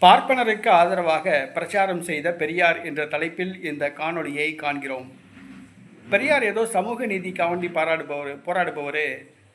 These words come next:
சமூக நீதியை நிலைநாட்டிட்டாரு, பார்ப்பனர் ஆதிக்கத்தை ஒழித்தாரு. பெரியார் மட்டும் வராம இருந்தா பார்ப்பனர்கள் தமிழ்நாட்டுல வேரூன்றி இருப்பாங்க. பார்ப்பனருக்கு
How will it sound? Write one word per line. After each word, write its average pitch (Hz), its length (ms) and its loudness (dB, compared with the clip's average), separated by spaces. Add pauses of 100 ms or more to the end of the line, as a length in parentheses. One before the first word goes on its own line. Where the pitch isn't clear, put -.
சமூக 247 400 -2
நீதியை 185 360 -2
நிலைநாட்டிட்டாரு, 151 800 0 (640)
பார்ப்பனர் 233 520 4
ஆதிக்கத்தை 190 400 -2 (100)
ஒழித்தாரு. 151 480 -2 (260)
பெரியார் 226 440 0
மட்டும் 190 360 -8
வராம 180 380 -2
இருந்தா 160 320 -4 (260)
பார்ப்பனர்கள் 175 640 -4
தமிழ்நாட்டுல 165 560 -2 (140)
வேரூன்றி 175 400 -4
இருப்பாங்க. 147 340 -8 (1000)
பார்ப்பனருக்கு 202 640 0